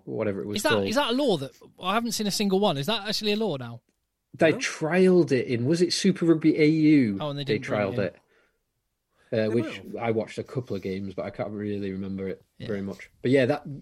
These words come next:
Speaker 1: the consequence of that is you have to keep three in the backfield,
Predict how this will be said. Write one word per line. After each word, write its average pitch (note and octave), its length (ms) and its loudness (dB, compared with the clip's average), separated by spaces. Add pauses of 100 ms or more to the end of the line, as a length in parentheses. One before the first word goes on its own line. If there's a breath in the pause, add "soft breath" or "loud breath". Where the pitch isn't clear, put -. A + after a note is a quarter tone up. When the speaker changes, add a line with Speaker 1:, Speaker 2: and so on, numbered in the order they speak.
Speaker 1:
the D#3+ 140 -6
consequence B2 420 -2
of A#2+ 80 0
that G#2 100 -6
is G2+ 120 -6
you G#2 140 -8
have - 280 -8
to - 100 -8
keep - 300 -10 (440 soft breath)
three B2 220 0
in G#2+ 60 0
the G#2 80 -2
backfield, G2+ 640 -6